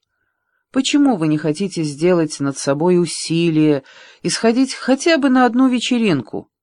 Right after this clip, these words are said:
на пробу?" Пэрис долго смотрела в пустоту, потом покачала головой. "Ну что ж,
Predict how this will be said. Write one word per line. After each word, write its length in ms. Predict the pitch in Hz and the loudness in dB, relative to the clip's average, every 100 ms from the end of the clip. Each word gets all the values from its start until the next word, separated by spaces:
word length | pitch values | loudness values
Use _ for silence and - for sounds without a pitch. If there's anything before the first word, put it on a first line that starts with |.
| _ | _
на 200 | 214 330 | 2 2
пробу?" 600 | - 247 147 107 - - _ _ _ _ _ _ _ _ _ _ _ _ _ - | 4 2 2 2 -4 -14 _ _ _ _ _ _ _ _ _ _ _ _ _ -6
Пэрис 300 | 196 196 156 | -4 -4 -4
долго 300 | 160 180 175 | -2 -2 -4
смотрела 560 | - 160 147 147 151 | -4 -4 -2 0 0
в 100 | 147 | -2
пустоту, 840 | - 139 - - 143 - 113 113 - _ _ _ | -8 -12 -8 -6 -6 -4 -8 -8 -14 _ _ _
потом 340 | - 117 170 180 | -8 -4 -2 -2
покачала 600 | 180 165 151 156 143 143 | -2 -2 -2 -2 0 0
головой. 680 | 143 147 143 131 113 78 - _ _ _ _ _ _ _ _ _ _ _ - | 0 0 0 -2 -6 -8 -12 _ _ _ _ _ _ _ _ _ _ _ -10
"Ну 320 | 135 147 190 | -4 -2 -2
что 420 | - - 123 107 | -6 -6 -2 -2
ж, 320 | - - - | -4 -10 -12